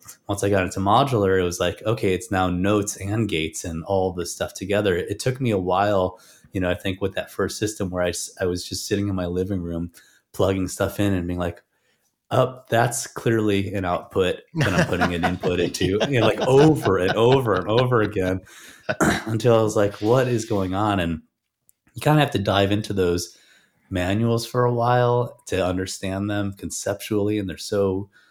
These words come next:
Speaker 1: they're much more complex sometimes than meets the eye. And, uh, it just really started to open up for me. So that was kind of the, the way I <laughs> got into modular.
Speaker 2: Mm-hmm.
Speaker 1: Um, and then doing more and more shows,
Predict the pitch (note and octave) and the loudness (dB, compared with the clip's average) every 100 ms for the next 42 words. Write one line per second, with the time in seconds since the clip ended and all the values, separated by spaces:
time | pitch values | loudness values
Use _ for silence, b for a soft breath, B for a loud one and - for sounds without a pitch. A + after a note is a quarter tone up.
0 | b - F#2 G2 - F2+ - - E2 - | b -6 -2 -2 -2 -8 -8 -14 -12 -8
1 | F#2 G2 - G#2+ G2+ G#2+ G2+ G2 G2 F2+ | -8 -8 -6 -6 -4 -4 -2 -4 -4 -4
2 | E2+ E2 b b b - F#2 - F#2+ F2+ | -4 -8 b b b -6 -4 -4 -8 -6
3 | F2+ F#2+ G2+ F#2+ E2+ F2 F2 E2+ E2 D#2 | -4 -2 -2 -2 -4 -4 -4 -4 -4 -8
4 | _ _ _ A2 A2 C3 E3+ C#3 - G#2+ | _ _ _ -4 -2 -2 0 0 2 0
5 | F#2+ D#2+ E2 F2+ E2+ - A2 A2 G#2+ G2 | 2 0 -4 -4 -6 -4 -2 -2 0 0
6 | F2+ E2+ - A#2+ A2+ G2+ G2+ - F#2+ E2+ | 0 -2 -8 -8 0 2 0 0 -4 -4
7 | E2+ D#2+ D2+ - _ _ - F2+ F2+ F2+ | -4 -4 -6 -12 _ _ -6 -2 0 0
8 | F#2+ - - A2 B2 C3+ B2+ B2+ C3 C#3 | 0 0 0 0 0 0 2 0 0 0
9 | C3+ C3 B B B A#2 G#2 F#2+ E2+ D#2+ | 0 -2 B B B -6 -4 -2 -2 -4
10 | D#2+ A2 G#2 F#2+ F2+ _ _ _ - A2+ | -4 0 0 0 -4 _ _ _ -4 0
11 | G2+ G2+ G2+ F#2 F2+ E2+ - G2+ G2 F#2 | 0 0 0 0 -2 -4 -4 0 0 0
12 | F2 F2 | -2 -6